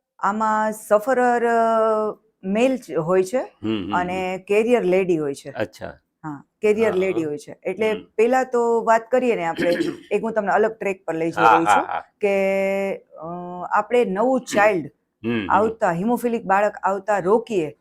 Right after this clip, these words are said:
Speaker 2: હા.
Speaker 1: ઈ જ આપણી સક્સેસ કહેવાય.
Speaker 2: હા, હા,
Speaker 1: કે
Speaker 2: હા.
Speaker 1: આજે આપણે સાતસો ને વીસ પર્સન્ટ આપણી પાસે રજિસ્ટર્ડ છે
Speaker 2: હમ.
Speaker 1: અને નેક્સ્ટ યર આપણે સાતસો વીસ માંથી સાતસો પચાસ થાય, ઈ
Speaker 2: પચાસ
Speaker 1: આપણી
Speaker 2: થઈ જાય.
Speaker 1: સક્સેસ નથી.
Speaker 2: હા, હા.
Speaker 1: It's our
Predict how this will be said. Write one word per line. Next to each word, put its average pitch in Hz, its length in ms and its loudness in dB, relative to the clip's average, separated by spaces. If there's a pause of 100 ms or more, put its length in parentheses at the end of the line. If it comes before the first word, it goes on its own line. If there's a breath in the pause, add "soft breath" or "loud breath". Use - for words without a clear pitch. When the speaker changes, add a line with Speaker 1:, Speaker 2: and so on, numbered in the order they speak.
(140)
Speaker 2:
હા. 107 200 4
Speaker 1:
ઈ 247 80 2
જ 208 100 -2
આપણી 185 220 -2
સક્સેસ 170 520 -6
કહેવાય. 165 240 -4
Speaker 2:
હા, 202 200 -4
હા, 180 220 -10
Speaker 1:
કે 196 160 0
Speaker 2:
હા. - 100 -6
Speaker 1:
આજે 196 260 0
આપણે 208 380 0
સાતસો 190 400 -2
ને 208 200 -8
વીસ 208 280 -6
પર્સન્ટ 196 340 -6
આપણી 185 180 -4
પાસે 190 300 -6
રજિસ્ટર્ડ 214 520 -2
છે 214 240 -4
Speaker 2:
હમ. - 300 -12
Speaker 1:
અને 175 160 -4
નેક્સ્ટ 190 440 -6
યર 220 240 2
આપણે 190 220 -4
સાતસો 202 360 -6
વીસ 208 220 -4
માંથી 208 200 -8
સાતસો 190 420 -4
પચાસ 220 400 0
થાય, 214 100 2
ઈ 202 60 0
Speaker 2:
પચાસ 202 120 0
Speaker 1:
આપણી 190 140 0
Speaker 2:
થઈ 190 60 -10
જાય. 208 100 0
Speaker 1:
સક્સેસ 208 300 -6
નથી. 196 200 -8
Speaker 2:
હા, 202 140 -8
હા. 95 220 -10
Speaker 1:
It's 208 240 -2
our 180 120 0